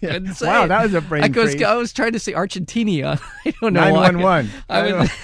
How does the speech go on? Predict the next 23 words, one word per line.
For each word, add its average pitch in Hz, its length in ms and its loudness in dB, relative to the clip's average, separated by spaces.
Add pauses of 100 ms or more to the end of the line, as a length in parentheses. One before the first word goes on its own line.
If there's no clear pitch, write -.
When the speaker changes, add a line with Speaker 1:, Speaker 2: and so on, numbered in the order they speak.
(140)
Speaker 1:
<laughs> 185 280 -14
Speaker 2:
I 226 100 -4
don't 220 200 0
know 214 160 0
why. 208 240 -2
Speaker 1:
We 143 100 -10
have 156 120 -8
a 147 60 -2
stroke 190 360 0
victim 160 320 -2
here. 139 220 2
Speaker 2:
Argentina 185 320 -2 (420)
were, 185 440 -2
uh, 151 220 -2
Speaker 1:
<laughs> 156 40 -4
And 160 120 -4
Speaker 2:
were, 180 200 0
Speaker 1:
Ar-, - 280 -8
Speaker 2:
were 180 220 -2
Speaker 1:
Argentinians. 165 1160 -4
Speaker 2:
Yeah, 185 60 -6
yes. 170 460 -4 (120)
Uh, - 120 -10